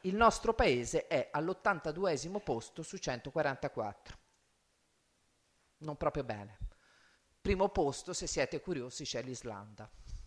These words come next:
e un po' di paesi scandinavi, però guardate c'è anche paradossalmente il Ruanda, mi pare che sia il quarto. E lo sapete, questa è una notizia già pessima,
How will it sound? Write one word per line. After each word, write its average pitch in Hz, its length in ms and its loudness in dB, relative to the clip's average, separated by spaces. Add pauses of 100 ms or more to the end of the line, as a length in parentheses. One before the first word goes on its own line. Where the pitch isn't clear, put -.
(320)
e 151 100 -4
un 131 140 -6
po' 120 200 10
di 113 260 -10 (380)
paesi 135 320 0
scandinavi, 135 640 -2
però 240 220 2
guardate 165 320 2
c'è - 220 8
anche 147 420 -2
paradossalmente 151 960 -2
il 139 100 -2
Ruanda, 131 640 -2
mi 131 120 -8
pare 143 220 -2
che 151 100 -8
sia 143 200 -4
il 127 140 -4
quarto. 104 520 -2 (1300)
E 185 680 6 (500)
lo - 100 -6
sapete, - 600 -2 (600)
questa 208 320 6
è 190 40 6
una 165 140 6
notizia 170 540 2
già 170 140 6
pessima, 117 760 -2